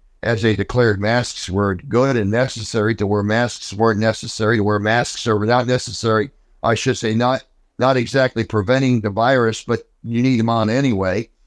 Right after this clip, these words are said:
Per-, but pushing people into vaccination nation, knowing that the vaccinations weren't healthy in, in every aspect, uh, forcing people to vaccination nation,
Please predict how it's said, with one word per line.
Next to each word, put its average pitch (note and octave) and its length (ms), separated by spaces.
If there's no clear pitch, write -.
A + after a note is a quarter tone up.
Per-, C3+ 160
but A2+ 340
pushing D3 320
people C#3 360
into A2 140
vaccination A#2+ 760
nation, A2 480
knowing B2+ 400
that G#2+ 220
the G2+ 60
vaccinations A2 1000
weren't B2 400
healthy G#2+ 720
in, G2+ 120
in G#2+ 220
every G2+ 400
aspect, G#2+ 640
uh, A2 180
forcing C3 500
people C#3 380
to G#2 80
vaccination A#2 840
nation, A2 520